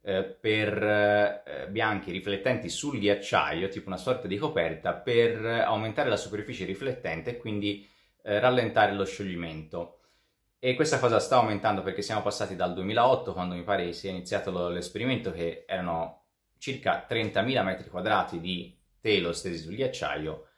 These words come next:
al duemiladiciannove in cui sono, eh, circa centomila, quindi sono più che triplicati.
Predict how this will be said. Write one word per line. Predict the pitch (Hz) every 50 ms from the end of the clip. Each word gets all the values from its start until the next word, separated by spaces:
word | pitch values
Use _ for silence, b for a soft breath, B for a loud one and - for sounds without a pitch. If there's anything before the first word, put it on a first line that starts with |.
| B B B _
al | - 117 117 104
duemiladiciannove | 98 101 107 120 107 92 85 95 - - 120 113 98 90 82 80 78 76 78 78
in | 78 - - 117 101 - -
cui | - 82 82 82
sono, | 80 - - 95 87 85 85 85 87 90 90 - - _ -
eh, | 92 90 85 85 85 85 82 82
circa | - - 120 110 - - 92 87
centomila, | - 92 90 85 - 85 80 78 76 - - -
quindi | - 104 92 85 78 - - - _ _ _ _ _ _ _ _ _ _ _ _ _ _
sono | - - - - 87 85 85 85 82
più | - - -
che | - 101 85
triplicati. | - 90 90 - 80 80 - - - - - -